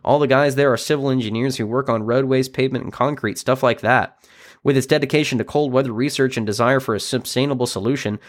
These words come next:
the Broussards said the New Hampshire base will showcase all of their panels' features. That's super cool. I've, if you haven't seen these panels, you gotta check them out. There's a display in downtown Sandpoint. Super cool. As part of the grant, Solar Roadways will be installing panels on a pedestrian walkway as well as a portion of a parking lot.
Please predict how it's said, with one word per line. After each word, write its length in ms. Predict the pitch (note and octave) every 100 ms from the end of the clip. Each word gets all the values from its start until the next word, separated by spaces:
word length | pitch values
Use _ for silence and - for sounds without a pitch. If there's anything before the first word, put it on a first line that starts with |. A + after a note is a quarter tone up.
| -
the 80 | -
Broussards 480 | A#2 D3 C#3 C3 B2+
said 320 | - C3 C3
the 60 | A#2
New 160 | A2+
Hampshire 400 | C3 C3+ C#3 A#2+
base 340 | G2 B2 C3 - -
will 260 | A#2+ C3
showcase 600 | C3 - F3+ - G#2 G#2 -
all 220 | - B3+
of 100 | G#2+
their 100 | G#2
panels' 360 | - G#2+ G#2 -
features. 500 | C3+ D#3 - - -
That's 220 | - A2+
super 300 | - G2 -
cool. 340 | - - - -
I've, 200 | - A2 - - -
if 140 | - B2+
you 80 | D#3
haven't 220 | F#3 D3+
seen 200 | D3+ D#3
these 140 | C#3
panels, 400 | - B2 C3 A#2
you 40 | A2+
gotta 200 | A#2 A2
check 240 | A#2 -
them 140 | F#2+
out. 160 | E2 D#2
There's 180 | G2+ G2+
a 20 |
display 480 | F#2+ - B2 A#2+ A#2
in 380 | G2 A2 A#2 A2+
downtown 560 | A2 A2 A2+ A2 G#2
Sandpoint. 640 | - - G2+ G#2+ A#2+ C3 C3 - _ _
Super 380 | - - C#3 G#2+
cool. 320 | - B1+ - _ - - - -
As 120 | D3+
part 200 | A3 G#3+
of 20 |
the 60 | D3+
grant, 320 | D#3 F#3 D3
Solar 240 | F#3+ F#3
Roadways 400 | C#3+ D#3 D#3+ D3
will 80 | C#3
be 120 | B2+
installing 460 | A#2+ A2+ C3 C#3+ B2
panels 420 | - C3 C3+ B2
on 160 | - A#2+
a 60 |
pedestrian 640 | A2+ F#2 G#2+ C3 - A2+ F#2
walkway 500 | G#2 C3+ - A2+ G#2
as 140 | F#2+
well 180 | A#2+ C3+
as 100 | A#2
a 60 | G2+
portion 440 | - C#3+ C3+ A2+
of 100 | G2
a 60 | G#2
parking 400 | - D#3+ C3 G#2+
lot. 280 | G2 G#2